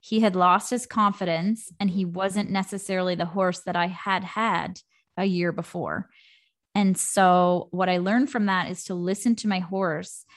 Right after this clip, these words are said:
and to really put him through those things at home before I tend to, before I go trying to compete in those things.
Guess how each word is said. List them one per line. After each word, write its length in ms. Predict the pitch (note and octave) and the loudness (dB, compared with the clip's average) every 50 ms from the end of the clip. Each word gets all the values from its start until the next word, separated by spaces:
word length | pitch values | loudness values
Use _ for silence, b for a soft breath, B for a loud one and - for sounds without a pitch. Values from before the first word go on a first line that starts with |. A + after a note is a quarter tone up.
| b b b _ _ - | b b b _ _ -2
and 200 | G#3+ G#3+ G#3 - | 0 0 0 2
to 120 | - G3+ | 0 0
really 460 | F#3+ F#3 F#3 G3 G#3 A3 A3 A3+ A3+ | -2 0 0 0 2 2 2 2 0
put 220 | A3 - - G#3+ G#3 | -2 -2 -4 -2 0
him 160 | G3+ G3 F#3+ - _ - | 0 0 -2 -4 _ -6
through 260 | G3 G3 G#3 G#3+ G#3 | -4 -2 -2 0 0
those 260 | F#3+ F#3 F3+ F3 F3 | 0 0 0 -2 -4
things 300 | - - F#3+ F#3+ F#3+ F3+ | -4 -4 -2 -2 -2 -2
at 100 | F3+ D#3 | -4 -6
home 380 | - - F#3+ F#3+ F#3+ G3+ G#3+ A3 | -6 -2 0 0 2 2 2 0
before 260 | G#3+ G3 - - F3 | -2 -4 -6 -4 -4
I 100 | F3 F3 | -4 -4
tend 500 | F3 - - - F#3 F3+ F3 F3 E3+ F3 - | -6 -8 -8 -6 -4 -4 -2 -4 -4 -6 -8
to, 420 | - F#3 F3 E3+ E3 E3 E3 - - - | -6 -4 -4 -2 -4 -4 -6 -8 -10 -10
before 280 | - E3+ - - G3 | -12 -6 0 2 4
I 40 | F#3 | 4
go 540 | F#3 F3+ F3 F3 E3+ E3 E3 E3 E3 E3+ - _ _ _ _ | 4 6 6 6 6 6 4 2 0 -4 -8 _ _ _ _
trying 260 | - - F3+ D#3+ D#3+ E3 | -4 -2 0 0 0 0
to 120 | - F#3 | -2 -4
compete 600 | - - D#3+ D#3+ - - - D#3 - - - - - _ _ | -4 -2 -4 -4 -4 -6 -6 -6 -6 -8 -12 -16 -18 _ _
in 160 | - E3+ E3+ D3+ | -4 -2 0 2
those 200 | C3 G#2+ - - | 0 0 -2 -4
things. 400 | - - - - - - - | -8 -8 -8 -8 -10 -14 -18